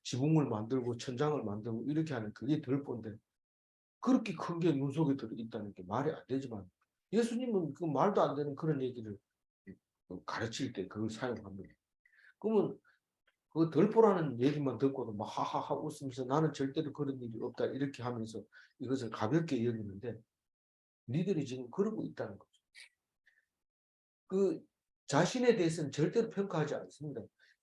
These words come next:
자신에 대해서 평가를 하지도 못합니다. 사실은 내가 어떤 상태에 있는지 평가를 하지 않는 게 아니라 못하죠. 자신에 대해서. 그러니까 자신이 엄청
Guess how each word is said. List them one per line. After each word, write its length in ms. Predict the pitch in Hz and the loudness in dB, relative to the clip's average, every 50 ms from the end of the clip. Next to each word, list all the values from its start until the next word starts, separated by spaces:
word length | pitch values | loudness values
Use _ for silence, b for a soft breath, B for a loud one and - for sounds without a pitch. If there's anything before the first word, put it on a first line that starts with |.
| _ _ _ _ _ _ | _ _ _ _ _ _
자신에 380 | - 113 127 156 214 226 233 220 | -4 -2 0 2 4 4 4 4
대해서 240 | 214 185 175 - - | 4 2 2 0 -2
평가를 340 | - 226 240 240 - 180 - | 0 0 0 2 2 0 2
하지도 320 | - 214 220 220 - 160 135 | 2 2 2 2 2 0 -2
못합니다. 600 | 117 117 156 214 226 - 269 254 202 156 113 104 | 2 4 4 4 4 4 2 0 0 -4 -6 -8
사실은 440 | - - 113 110 - - 113 101 98 _ _ _ _ _ _ _ | -8 -8 -8 -8 -8 -10 -14 -18 -20 _ _ _ _ _ _ _
내가 260 | - 120 117 120 123 113 | -4 -2 -2 0 0 0
어떤 540 | 110 110 110 110 139 139 127 123 113 B B B B B B B _ _ | 0 0 0 2 0 0 0 0 -4 B B B B B B B _ _
상태에 360 | - - 104 101 101 - 131 | -10 -8 -6 -6 -2 -2 -2
있는지 560 | 107 92 101 104 110 113 110 107 98 95 - - _ _ _ _ _ _ | -2 -2 -4 -6 -6 -8 -8 -8 -10 -12 -12 -16 _ _ _ _ _ _
평가를 520 | - 180 180 180 175 151 139 123 110 - - _ _ | -6 -4 0 2 2 2 2 0 -2 -6 -12 _ _
하지 240 | - 160 160 160 - | -2 0 0 0 0
않는 340 | - 107 107 131 170 175 165 | -2 -2 -2 -2 -2 0 0
게 80 | 151 | 0
아니라 420 | 127 120 131 135 135 127 110 - - _ _ _ _ | 0 0 0 -2 -2 -4 -4 -6 -10 _ _ _ _
못하죠. 580 | 131 147 208 226 226 254 226 - - - - - _ _ _ _ | 0 2 2 2 2 0 -2 -2 -2 -6 -12 -16 _ _ _ _
자신에 400 | - 92 95 - - 117 110 101 | -14 -12 -10 -8 -6 -6 -6 -6
대해서. 320 | - 98 87 - - - _ _ _ _ _ _ _ | -8 -10 -12 -14 -18 -20 _ _ _ _ _ _ _
그러니까 380 | - 269 277 277 240 208 196 156 | 0 2 4 4 4 2 2 2
자신이 440 | 156 143 151 156 220 208 180 160 - | 2 0 0 0 0 0 0 0 -2
엄청 500 | 143 147 143 139 - 220 226 170 160 | -2 -4 -4 2 4 4 4 4 2